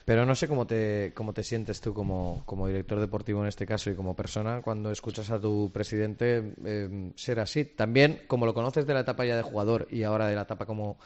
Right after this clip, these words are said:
como director deportivo, como, como cabeza visible de la dirección deportiva del club, pues entiendo que también, como nosotros, conoces a, a Kiko y su, su forma de trabajar y de alentar a los suyos. Pero no sé cómo, cómo te lo tomas tú, porque, insisto, acabas contrato el treinta de junio y,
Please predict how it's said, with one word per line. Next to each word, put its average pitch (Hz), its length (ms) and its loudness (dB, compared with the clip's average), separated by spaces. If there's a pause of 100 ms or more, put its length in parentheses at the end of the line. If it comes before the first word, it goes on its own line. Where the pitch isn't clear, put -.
(340)
como 110 220 2
director 110 320 2
deportivo, 110 540 0
como, 104 400 -4
como 101 200 -6
cabeza 104 280 -2
visible 107 260 -4
de 104 60 -2
la 101 240 -2
dirección 104 320 -6
deportiva 107 400 -2
del 101 120 0
club, 123 360 -4
pues 101 160 -6
entiendo 107 240 -2
que 117 80 0
también, 85 260 -8
como 90 180 -10
nosotros, 87 300 -10
conoces 87 340 -10
a, 82 220 -6 (320)
a 101 120 -8
Kiko 117 300 -2
y 107 60 0
su, 95 360 -6
su 104 160 -10
forma 107 260 -4
de 101 80 -2
trabajar 101 420 -2
y 117 60 -2
de 104 80 -4
alentar 98 320 -6
a 101 80 -6
los 92 160 -10
suyos. 101 400 -8 (480)
Pero 101 420 0
no 107 140 -2
sé 113 200 -4
cómo, 110 440 2
cómo 110 180 -2
te 110 80 -2
lo 107 100 0
tomas 107 200 -2
tú, 131 80 -6
porque, 131 180 -2
insisto, 98 300 -6
acabas 107 240 -2
contrato 110 320 -4
el 101 60 -4
treinta 104 240 -4
de 104 60 -2
junio 127 360 -2
y, 92 180 -8